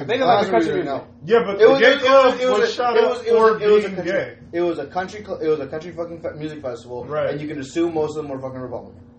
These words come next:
Speaker 4: I don't know. All I know is, is that, nigga, the gay club was shot up for being a gay club.
Speaker 2: No,
Speaker 1: Yeah.
Speaker 2: that's not why.
Speaker 4: All right.
Speaker 2: So it turns out the dude was under, uh,
Speaker 3: He was gay.
Speaker 2: like, under, yeah, he was, like, uh, like, gay.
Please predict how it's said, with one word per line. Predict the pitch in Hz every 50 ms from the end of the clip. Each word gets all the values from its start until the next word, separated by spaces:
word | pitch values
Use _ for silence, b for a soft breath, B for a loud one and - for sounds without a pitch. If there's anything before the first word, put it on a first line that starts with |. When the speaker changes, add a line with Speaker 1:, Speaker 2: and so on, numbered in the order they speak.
| - - - - - - - - - -
Speaker 4:
I | 156 143
don't | 131 117 113 110
know. | 123 143 139 123 110 107 -
All | 147 165 185 208
I | 220 220 208
know | 202 185 180 175
is, | 170 160 147 143
is | 143 139 131
that, | 143 143 139 135 - - - - - - -
nigga, | 143 139 139 135 123
the | 123
gay | 110 110 - - 160 180 208 226
club | - - 202 190 185 156 139 123 117 113 -
was | 123 127 123
shot | - 175 165 156 156
up | 156 139 - -
for | 143 135
being | 120 120 147 143 135 123
a | 120 117
gay | 127 135 135
club. | 135 143 147 160
Speaker 2:
No, | 165 170 170 165 180
Speaker 1:
Yeah. | 175 165
Speaker 2:
that's | 151 165 165 165
not | 165 175 175 175 170
why. | 165 151 139 117 - - - - - - - -
Speaker 4:
All | 117 120 113
right. | 110 - -
Speaker 2:
So | - 156 147
it | 151 -
turns | - 196 202 208 214 202 202
out | 208 190 185 185 -
the | 156
dude | 214 220 170 175 180 180 170
was | 156 160 151 - - -
under, | 143 151 156 151 156 156 156 156 - - - - - - - - - - -
uh, | 131
Speaker 3:
He |
was | 131 120
gay. | 139 139 123
Speaker 2:
like, | - - -
under, | 139 143 151 151
yeah, | 147 143 143 135 131
he | 131 143
was, | 143 135 120 139
like, | 131 123 -
uh, | 117 - 117 117 113
like, | 113 127 123 107
gay. | 107 143 139 131 120 113 107